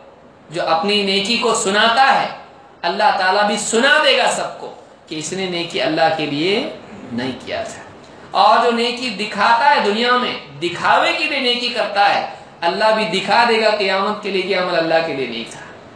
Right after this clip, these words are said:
سب کے سامنے ذلیل کرے گا، "اس کا عمل اخلاص والا نہیں تھا،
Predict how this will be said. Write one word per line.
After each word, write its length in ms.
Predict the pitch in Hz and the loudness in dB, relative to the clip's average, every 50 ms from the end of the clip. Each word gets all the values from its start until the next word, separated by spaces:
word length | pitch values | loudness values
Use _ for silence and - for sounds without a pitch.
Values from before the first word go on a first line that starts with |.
| - - - - - - | -20 -20 -20 -20 -20 -14
سب 580 | - - 269 269 269 277 269 254 240 240 - | -6 0 2 4 6 6 6 6 4 2 2
کے 100 | 233 220 | 0 -2
سامنے 360 | - - 185 175 202 202 202 175 160 | 0 2 2 2 2 2 0 -2 -4
ذلیل 260 | 175 175 190 196 190 | -2 -2 -2 -2 -2
کرے 200 | - 175 165 165 185 | -2 -2 0 0 0
گا، 40 | |
"اس 120 | 214 226 - | -2 -4 -2
کا 140 | - 359 359 | -2 -2 0
عمل 160 | 359 370 359 | 0 -2 -4
اخلاص 280 | - - 349 330 339 | -4 -2 0 0 0
والا 240 | 359 359 349 349 370 | 2 2 0 2 0
نہیں 180 | 392 440 440 427 | 0 -2 -4 -8
تھا، 120 | - - | -10 -12